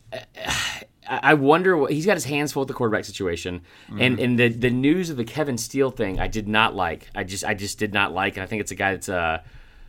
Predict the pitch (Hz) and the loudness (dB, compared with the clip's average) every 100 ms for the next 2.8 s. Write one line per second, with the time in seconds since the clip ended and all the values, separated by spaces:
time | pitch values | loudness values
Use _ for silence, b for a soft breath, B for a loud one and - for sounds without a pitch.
0 | b b - - 101 110 107 113 117 98 | b b -12 -4 0 2 4 4 2 2
1 | 110 107 - - 95 107 - - 113 107 | 0 0 -4 0 2 2 0 -8 -2 -2
2 | 107 - - 131 107 95 90 | -2 -6 -14 -6 -4 -2 -4